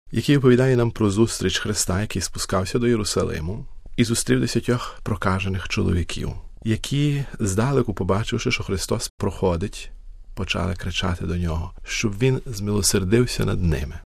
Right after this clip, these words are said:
і зцілив їх. Проказа — це була недуга, яка дуже часто передавалася на інших людей. Це була недуга шкіряна, де люди, які були хворі на неї, дуже часто за життя могли бути, так би сказати, живими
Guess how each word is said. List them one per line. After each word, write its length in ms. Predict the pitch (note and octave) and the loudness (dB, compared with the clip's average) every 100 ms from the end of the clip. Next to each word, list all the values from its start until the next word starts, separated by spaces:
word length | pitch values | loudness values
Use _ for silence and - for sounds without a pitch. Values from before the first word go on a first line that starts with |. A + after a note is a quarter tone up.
| _ - | _ 0
і 180 | A2+ G2+ | 2 2
зцілив 560 | - - G2 F#2 - | -2 -6 -6 -6 -6
їх. 340 | F2 - - - - - - - | -10 -10 -12 -12 -12 -14 -20 -4
Проказа — 680 | - A#2+ - C3+ B2+ G#2+ G#2+ G#2+ _ _ - | 4 4 6 6 6 4 0 -4 _ _ -4
це 140 | - | 0
була 200 | D#3 D#3 | 4 4
недуга, 560 | D3+ B2+ C3+ C3 G#2+ F2+ - - - | 2 2 2 2 2 -2 -12 -16 0
яка 640 | A2+ A#2 - C3 B2+ B2 - - | 2 2 4 4 4 0 -6 -2
дуже 220 | B2 C3 | 4 4
часто 340 | B2 B2+ - B2 | 4 2 2 4
передавалася 880 | A#2 G#2 G#2 G#2 B2+ F2+ E2 E2+ C#2+ - _ - | 6 6 4 4 2 2 0 -4 -8 -12 _ -6
на 100 | G#2+ | -2
інших 480 | B2 C#3 - E2 | 0 0 -2 -4
людей. 400 | E2+ F2 D#2+ D#2 - - | -4 -8 -10 -12 -16 -12
Це 160 | - C3 | -2 2
була 160 | C3+ | 4
недуга 320 | C3 C3+ C3 | 4 4 0
шкіряна, 720 | G#2+ - - A2 G2 F#2+ F2 D#3+ - - | 2 0 2 2 2 2 0 -4 -8 -8
де 220 | A2+ A#2+ | 4 6
люди, 440 | B2 C#3+ B2 G2+ F#2 - - | 8 4 4 2 0 -6 -8
які 260 | G2+ - A#2 | -8 0 2
були 220 | A#2+ A#2 | 4 4
хворі 400 | - A2 D3 C3+ | 2 -2 0 0
на 120 | G2 | -2
неї, 440 | F#2 F2+ F#2 A2 A#2+ - | -2 -2 -4 -8 -12 -16
дуже 280 | - G2 G#2 | -10 -8 -6
часто 400 | - G2+ G2+ - | -4 -4 -2 -4
за 100 | G2 | -4
життя 380 | F#2+ F#2+ - F#2 | -4 -6 -4 -4
могли 260 | A2+ G#2+ G2 | -2 -4 -4
бути, 380 | G2 F#2 F#2+ - | -4 -6 -8 -8
так 120 | - | -10
би 80 | D#2+ | -8
сказати, 280 | - F2+ F#2 | -6 -4 -2
живими 340 | F2+ G2 F#2+ | 0 0 0